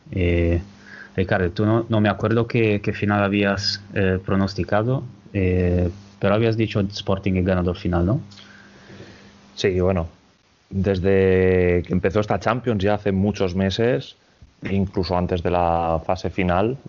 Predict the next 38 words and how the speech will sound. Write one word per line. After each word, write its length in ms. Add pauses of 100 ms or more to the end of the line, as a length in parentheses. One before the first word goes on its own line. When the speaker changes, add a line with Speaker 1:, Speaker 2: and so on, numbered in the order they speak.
Speaker 2:
de 160
la 180
Final 340
Eight, 220
ya 680
veíamos 380
a 40
Sporting 340
como 300
claro 280
candidato 520
a 40
llegar 200
a 40
la 80
final 400 (120)
y 140
seguramente 840
ganarla, 540
incluso 560
teniendo 420
a 80
Inter 320
en 140
su 120
lado 280
del 120
cuadro, 460 (560)
que 80
era 120
otro 220
de 60
los, 640
de 100
los 100
grandes 280
favoritos, 560
¿no? 160